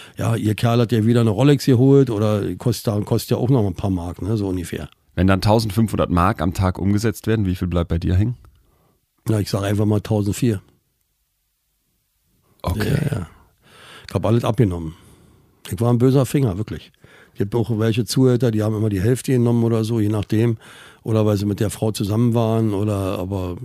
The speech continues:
Speaker 1: ich hab alles genommen. Ich hab gesagt, „Wir sparen. Und damit du nicht ausgibst, meine Süße“, sag ich so ungefähr, äh, pass, pass ich auf drauf, ne?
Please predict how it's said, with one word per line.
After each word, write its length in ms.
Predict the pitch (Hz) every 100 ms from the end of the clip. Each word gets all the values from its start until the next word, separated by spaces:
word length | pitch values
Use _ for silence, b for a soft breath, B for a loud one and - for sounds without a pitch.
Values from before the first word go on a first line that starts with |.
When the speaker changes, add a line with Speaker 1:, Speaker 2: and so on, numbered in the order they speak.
| 117
Speaker 1:
ich 60 | -
hab 140 | 117
alles 180 | 123 127
genommen. 300 | 107 92 87
Ich 60 | -
hab 60 |
gesagt, 140 | 101 90
„Wir 120 | 101
sparen. 580 | - 98 135 170 180 160 _ B B B B
Und 160 | -
damit 220 | 107 107
du 40 | 113
nicht 160 | 107
ausgibst, 560 | 110 113 113 143 - -
meine 260 | 123 123 123
Süße“, 300 | 127 113 123
sag 160 | 117 120
ich 80 |
so 80 | 110
ungefähr, 920 | 131 120 110 117 123 127 117 117 113
äh, 220 | 104 _ - B B B
pass, 240 | - 117
pass 240 | - - 110
ich 100 | 127
auf 180 | 147 -
drauf, 260 | 90 85
ne? 220 | 101 139